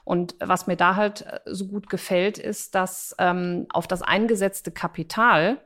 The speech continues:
du hast eben die Finanzdecke angesprochen, erzielt Genmab eine Rendite in Höhe von einundzwanzig Prozent.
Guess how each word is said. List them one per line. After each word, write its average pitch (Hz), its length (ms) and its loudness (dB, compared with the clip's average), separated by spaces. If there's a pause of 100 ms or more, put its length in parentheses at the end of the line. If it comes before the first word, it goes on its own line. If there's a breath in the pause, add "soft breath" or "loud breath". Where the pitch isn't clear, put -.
(100)
du 180 220 -4
hast 165 160 -4
eben 175 180 -2
die 165 80 -4
Finanzdecke 165 600 -2
angesprochen, 151 720 -2
erzielt 180 500 -6
Genmab 190 400 0
eine 175 280 -2
Rendite 175 600 -4
in 175 300 -2
Höhe 190 160 -2
von 170 200 -6
einundzwanzig 180 960 -2
Prozent. 185 640 -4